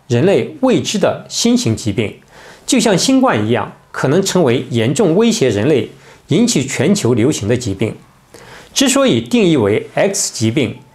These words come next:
是因为它目前可能并不存在，人类知之甚少，是否高致命性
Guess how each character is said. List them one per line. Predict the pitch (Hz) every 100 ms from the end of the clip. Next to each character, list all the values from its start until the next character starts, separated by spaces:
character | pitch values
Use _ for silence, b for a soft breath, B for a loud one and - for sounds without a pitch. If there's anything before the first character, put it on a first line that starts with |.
| -
是 | -
因 | 208 247
为 | 165 113 135 - -
它 | - 139
目 | 233 165
前 | - 113 110 - -
可 | - 113
能 | 107 160 175
并 | - 170
不 | -
存 | - 95
在， | 127 - -
人 | 135 156
类 | 240 131
知 | 139 - 247
之 | -
甚 | 160 262 139
少， | - - - _ _
是 | - 294 262
否 | 117 104 B B B
高 | - 226 233
致 | 226
命 | 208 127 104
性 | 127 104